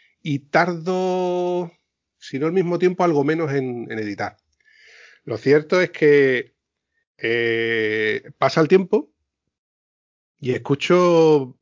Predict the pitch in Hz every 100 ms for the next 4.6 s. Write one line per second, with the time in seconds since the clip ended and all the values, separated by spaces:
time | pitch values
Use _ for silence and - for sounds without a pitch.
0 | _ - 139 - - 156 113 226 226 104
1 | - _ - 117 110 123 - 175 190 233
2 | - 117 120 117 127 117 113 110 110 107
3 | 113 113 113 113 113 131 156 165 165 165
4 | 160 160 160 160 156 160